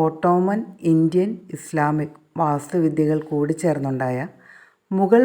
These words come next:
വാസ്തുവിദ്യയുടെ ഉത്തമ ഉദാഹരണമാണ് താജ്മഹൽ. പൂർണ്ണമായും വെണ്ണക്കല്ലിൽ, വൈറ്റ് മാർബിളിലാണ്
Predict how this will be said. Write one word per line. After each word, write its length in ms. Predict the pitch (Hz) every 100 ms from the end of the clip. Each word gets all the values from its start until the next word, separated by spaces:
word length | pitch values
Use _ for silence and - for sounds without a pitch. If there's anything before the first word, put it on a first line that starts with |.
| 226
വാസ്തുവിദ്യയുടെ 840 | 185 170 - 202 180 160 156 151 156 - - 175
ഉത്തമ 380 | - 214 220 208
ഉദാഹരണമാണ് 800 | 160 160 160 170 175 156 139 139 - -
താജ്മഹൽ. 520 | 143 131 120 127 123 - _ _ _ _ _ _ _ _ _ _ _ _ _ _ _ -
പൂർണ്ണമായും 680 | 208 220 247 240 240 240 240 339 -
വെണ്ണക്കല്ലിൽ, 640 | 180 180 214 233 185 156 139 - - _ _ _ _ -
വൈറ്റ് 400 | 170 180 180 247 214
മാർബിളിലാണ് 800 | 160 156 170 196 196 156 143